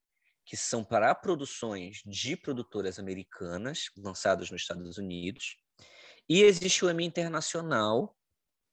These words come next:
que é uma premiação menor, né, que acontece, é, no final do ano. Tem o Emmy que acontece em setembro e tem o Emmy Internacional que acontece em dezembro. E o Emmy Internacional, ele, como a gente pode dizer, ele é, ele,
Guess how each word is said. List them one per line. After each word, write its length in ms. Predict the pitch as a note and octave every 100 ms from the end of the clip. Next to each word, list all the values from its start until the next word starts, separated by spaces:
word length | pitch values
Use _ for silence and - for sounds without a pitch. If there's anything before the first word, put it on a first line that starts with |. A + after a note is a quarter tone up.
| _ -
que 200 | F#3 F3
é 120 | F3+
uma 160 | G3
premiação 760 | F#3+ F#3 F#3+ F#3+ - F#3+ F#3 F#3 F#3 -
menor, 480 | E3 C3+ F#2+ F2+ -
né, 220 | G#2+ G#2+
que 100 | G2+
acontece, 840 | G#2 - A2+ A2 G2+ G2+ - F3 G3+ _ _ _ _ _ -
é, 580 | A2 G#2+ G#2+ G#2 G#2+ G#2+
no 120 | A#2+
final 500 | - D3 C3 C3 E3+
do 160 | F3 F3+
ano. 280 | G2+ D#2+ - -
Tem 160 | - B2+
o 100 | B2+
Emmy 240 | G#2+ G#2
que 100 | G#2
acontece 440 | A2 A2 G#2+ G2+ G#2+
em 20 |
setembro 540 | - - C#3+ D3+ F3+ G3+
e 80 | G#3
tem 240 | G3 F3
o 80 | F3
Emmy 200 | E3 E3
Internacional 440 | D#3+ D#3+ - D3
que 60 | D3+
acontece 300 | D#3 D#3 -
em 60 | D#3+
dezembro. 420 | D3 C3 D3 F3 - - - - -
E 40 |
o 60 | D3+
Emmy 140 | D#3+
Internacional, 840 | F3 F3 E3 - D3+ C3 B2+ D#3+ F3+
ele, 1300 | C3+ C3 B2+ A#2+ B2 B2+ B2 B2 A#2+ A#2+ A#2 G#2+ A2 _ _ -
como 200 | G#2 A2
a 20 |
gente 220 | A2+ -
pode 240 | A#2+ G#2
dizer, 260 | G#2 F#2+ E2+
ele 360 | A2+ A2+ A2+ A#2
é, 100 | A2+ B2
ele, 240 | A#2+